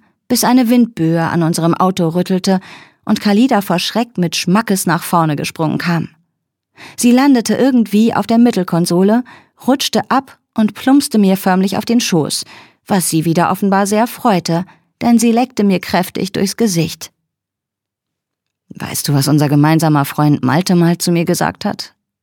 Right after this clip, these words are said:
brummte Quinn, während er Khalida, die ihm die gleiche freundschaftliche Behandlung zuteilkommen lassen wollte wie mir,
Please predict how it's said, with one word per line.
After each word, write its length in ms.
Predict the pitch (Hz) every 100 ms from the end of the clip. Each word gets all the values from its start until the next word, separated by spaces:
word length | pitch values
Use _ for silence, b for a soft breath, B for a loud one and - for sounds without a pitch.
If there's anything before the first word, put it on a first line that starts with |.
| _
brummte 400 | 190 185 185 -
Quinn, 400 | - 196 196 196 B B B
während 280 | - 196 190
er 120 | 156
Khalida, 640 | 180 175 170 190 190 175 165
die 180 | - 165
ihm 200 | 160 170
die 120 | 160
gleiche 420 | 170 190 202 170
freundschaftliche 760 | - 170 180 196 175 156 175 165
Behandlung 500 | 165 170 180 175 170
zuteilkommen 680 | 175 180 175 180 180 170
lassen 320 | 175 170 165 165
wollte 280 | 156 165
wie 120 | 165 165
mir, 300 | 175 185